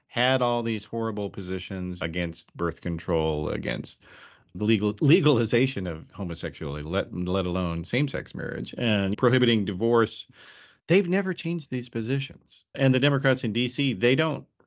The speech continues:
let people know that actually these things are still at risk. Like,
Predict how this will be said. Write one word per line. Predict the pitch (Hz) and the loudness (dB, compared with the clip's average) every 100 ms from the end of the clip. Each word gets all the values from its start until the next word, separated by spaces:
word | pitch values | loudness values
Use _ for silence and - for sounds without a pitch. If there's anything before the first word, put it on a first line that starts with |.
| _ | _
let | 95 92 | -2 -2
people | - 90 82 | -4 -6 -4
know | 90 107 90 73 - _ | -2 -2 -4 -6 -10 _
that | 92 85 - | -4 -4 -4
actually | - 85 - 78 78 71 67 69 _ _ | -2 -2 -4 -8 -6 -6 -8 -10 _ _
these | 160 | 2
things | - 254 214 | 4 0 2
are | 190 | 0
still | - 180 165 147 131 135 - | 4 6 8 6 4 0 0
at | 135 110 | 0 2
risk. | 160 151 - - _ _ - | 2 2 -4 -20 _ _ 0
Like, | 127 | 0